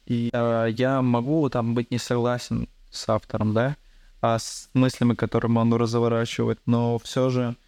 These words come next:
хорошая литература, она будет про то, что у меня будет какая-то внутренняя дискуссия, я буду, я буду думать, э,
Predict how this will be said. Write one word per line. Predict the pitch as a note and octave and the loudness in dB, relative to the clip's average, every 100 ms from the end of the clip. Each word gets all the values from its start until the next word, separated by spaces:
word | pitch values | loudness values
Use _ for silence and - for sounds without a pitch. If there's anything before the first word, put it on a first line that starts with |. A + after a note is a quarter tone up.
| _ _ _ _ | _ _ _ _
хорошая | C3 C3 C3 C3+ | -2 0 0 -2
литература, | B2 B2+ B2 E3 E3+ | -2 -2 0 2 4
она | B2+ | 2
будет | A#2+ B2+ - | 2 0 0
про | - A#2+ | -2 0
то, | C3+ | 0
что | C#3+ - B2 A#2+ A#2 A#2 - | -2 -4 0 2 2 -2 -2
у | B2 | 0
меня | B2 B2+ C3 | 2 2 0
будет | B2 B2+ B2 - | 0 0 0 -2
какая-то | B2 A#2+ A#2 - | -4 0 -2 0
внутренняя | B2 B2 - A#2+ A#2 A2+ A#2 - _ _ - _ _ - _ | 2 2 2 0 2 0 -2 -8 _ _ -20 _ _ -20 _
дискуссия, | D3+ A#2+ - B2 - A#2+ | 0 0 0 -2 2 2
я | A#2 | 2
буду, | A#2 A#2+ A#2+ | 2 0 0
я | |
буду | A#2+ A#2+ A2+ | 0 2 2
думать, | A#2 A#2 A#2 - - - | 2 2 0 -2 -4 -2
э, | A#2 A#2 A#2 A2+ | 0 0 -2 -4